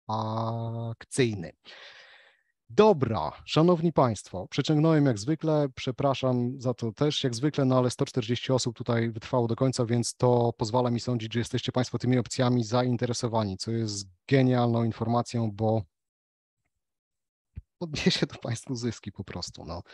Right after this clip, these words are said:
Już nie mówiąc o tym, że lepiej ta giełda, no, że tak powiem, wejdzie, to stosowanie opcji, przynajmniej tych podstawowych nawet strategii typu sell put, e, sell call, żeby kupić akcje, sprzedać akcje, no, przyniesie państwu parę procent dodatkowego zysku, no.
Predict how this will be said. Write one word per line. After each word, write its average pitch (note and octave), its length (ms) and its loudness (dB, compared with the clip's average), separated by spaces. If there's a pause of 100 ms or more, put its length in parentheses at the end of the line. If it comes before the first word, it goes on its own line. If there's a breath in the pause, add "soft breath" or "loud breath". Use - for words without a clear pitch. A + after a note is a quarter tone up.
(320 loud breath)
Już - 220 -4
nie A#2+ 100 2
mówiąc G#2+ 300 -2
o A#2 60 -4
tym, A2 180 -4
że A2+ 220 -2
lepiej A2+ 320 -2
ta - 100 -6
giełda, A2+ 560 -4
no, A2+ 260 -10
że A2+ 100 -6
tak - 140 -6
powiem, G#2+ 300 -2
wejdzie, D3 480 4 (540 loud breath)
to A#2 400 2
stosowanie A2+ 540 0
opcji, A#2+ 200 -4
przynajmniej B2+ 320 2
tych - 140 -6
podstawowych B2 600 0
nawet A2+ 260 0
strategii G#2+ 720 -4
typu A#2 320 -10
sell A2 280 -4
put, - 440 -6 (120)
e, - 120 -14 (160)
sell A#2 300 0
call, A#2+ 200 4
żeby G#2+ 200 -6
kupić - 280 0
akcje, A2+ 200 -4
sprzedać A#2 380 -2
akcje, A#2 260 -4
no, F#3+ 140 0
przyniesie G3 440 -4
państwu F#3+ 340 -4
parę F#3 280 2
procent F3+ 360 2
dodatkowego E3+ 480 -2
zysku, D#3 320 -8
no. D#2+ 180 -14